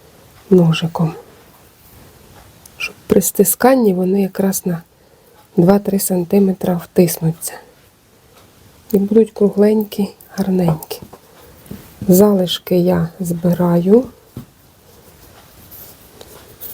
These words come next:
І знову до холодильника. Так, щоб коржі не здувалися, густо виделкою проколюємо.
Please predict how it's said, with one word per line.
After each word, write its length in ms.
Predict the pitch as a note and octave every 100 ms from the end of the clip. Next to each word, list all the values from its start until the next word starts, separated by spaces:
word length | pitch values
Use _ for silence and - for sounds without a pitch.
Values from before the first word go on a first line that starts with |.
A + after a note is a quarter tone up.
| - - - - - - - - - - - - - - - - - - - - - - -
І 240 | G3+ A3
знову 500 | - F3+ F#3+ G3 G3+ G3 -
до 100 | F#3
холодильника. 840 | F3 F#3+ F#3 F3 E3 D#3 - - - - _ - - - _ _ _ _ _ _ _ - _ - - - _ _ _ _ _ _ - - - - - -
Так, 320 | - D#3+ -
щоб 200 | - - -
коржі 340 | - G3+ F#3+ A3+
не 140 | F#3+
здувалися, 800 | E3+ F#3+ F3 A3 B3 A#3+ - G#3 -
густо 580 | - F#3 G3+ - F3+ F3 - - - - - -
виделкою 760 | G3 F#3+ F#3 G3 F#3+ - F#3 F3
проколюємо. 1040 | - G3 - - F3+ F3+ F#3 G3 G#3 A#3+